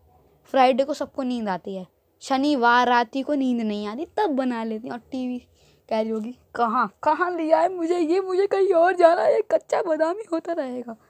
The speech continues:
अरे यार, साफ साफ दिख रहा है, आंटी जी रात को तीन बजे बैठ के वीडियो बना रही हैं।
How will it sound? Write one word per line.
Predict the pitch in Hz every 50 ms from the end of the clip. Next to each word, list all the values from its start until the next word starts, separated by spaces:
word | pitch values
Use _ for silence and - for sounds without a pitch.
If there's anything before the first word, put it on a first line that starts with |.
| _ - - _ _ _ _ - - - - - _ _ _ _ _ _ _ _ -
अरे | 226 220 220 220 220 214
यार, | 214 220 226 226 233
साफ | 226 - - 247 240 247 247
साफ | - - 254 240 233
दिख | 220 202 202 226 220 -
रहा | 220 226 240
है, | 240
आंटी | 226 226 220 208 240 233
जी | 226 240
रात | 220 208 202 208 208
को | - 240 226
तीन | - 240 233 226 226 220
बजे | 208 196 202
बैठ | 185 196 185 180 _
के | - 185
वीडियो | 175 175 175 175 175 175
बना | 175 175 175 175 175 170
रही | 180 170 170 175
हैं। | 175 175